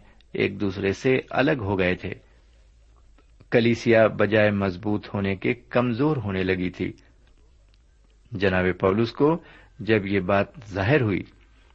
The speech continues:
تو انہوں نے کلیسیا کے شریکوں کو سمجھانے اور انہیں ایمان میں اٹھانے کے لیے خط لکھا۔ جیسا کہ آپ جانتے ہیں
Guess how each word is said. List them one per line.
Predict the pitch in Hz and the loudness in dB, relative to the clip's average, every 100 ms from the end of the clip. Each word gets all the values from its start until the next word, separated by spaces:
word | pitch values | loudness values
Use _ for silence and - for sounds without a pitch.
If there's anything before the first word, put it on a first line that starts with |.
| _ _ _ _ - _ - | _ _ _ _ -20 _ 0
تو | 151 151 | 2 2
انہوں | 143 165 | 2 2
نے | 147 143 | 2 0
کلیسیا | 127 107 107 - 139 | 2 2 0 -2 -4
کے | 143 139 120 | -2 -2 -2
شریکوں | - 98 92 - 104 | 0 -2 -2 -4 -6
کو | - 131 | -2 -4
سمجھانے | - 101 90 85 87 98 151 160 - _ _ _ - | -4 -4 -4 -4 -4 -2 -4 -6 -16 _ _ _ 0
اور | 139 | 2
انہیں | 143 139 151 - - | 2 0 -2 -6 -6
ایمان | 104 101 90 90 101 | -4 -2 -2 -2 -2
میں | 113 - 113 | -4 -6 -8
اٹھانے | - 95 87 87 | -8 -8 -6 -8
کے | - | -6
لیے | 92 87 87 | -6 -2 -2
خط | 82 98 - | -4 -10 -8
لکھا۔ | 98 147 120 - - - _ _ _ _ _ _ _ _ _ _ - - _ 123 | -6 -2 -2 -4 -14 -20 _ _ _ _ _ _ _ _ _ _ -20 -20 _ 0
جیسا | 135 160 | 2 4
کہ | 147 | 6
آپ | 139 | 6
جانتے | 131 123 120 127 117 | 6 4 4 2 0
ہیں | 127 127 | 0 -2